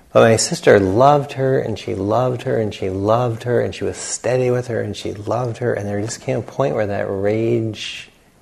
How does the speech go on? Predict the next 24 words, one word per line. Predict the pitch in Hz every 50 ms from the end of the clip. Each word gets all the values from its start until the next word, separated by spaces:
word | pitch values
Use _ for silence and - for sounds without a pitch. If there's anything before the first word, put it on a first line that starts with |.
| _
anger | - 123 113 110 117 107 98 98 98 98 95
broke, | 92 - - 113 120 113 -
and | 113 104
now | 101 101 104
she | 110 - - - 123
is | 123 120 113 104 - -
one | 110 113 117 127
of | 127 107
the | 101 98
most | 101 101 101 104 - -
loving | 107 104 98 98 98 98
people | 95 - 98 92 - 90 92 92 90 92
I | 92 90
know. | 92 90 90 95 - - - 139 - - _ - 202 196 180 - 160 156 151 - - - _ - - - - - - - - _ _ -
And | - 104 92
she's | - 110 104 -
been | - 117 120 120
that | 110 101 98 95
way | 98 98 98 98
since | 95 - - 107 101 - -
something | - - - - 131 147 151 151 156 160 160 160 156 - - - - 120 113 113 113 113 110 110 110 104 107 - -
broke | - 107 107 104 98 -
in | 104 92
her. | 87 90 98 101 113 127 135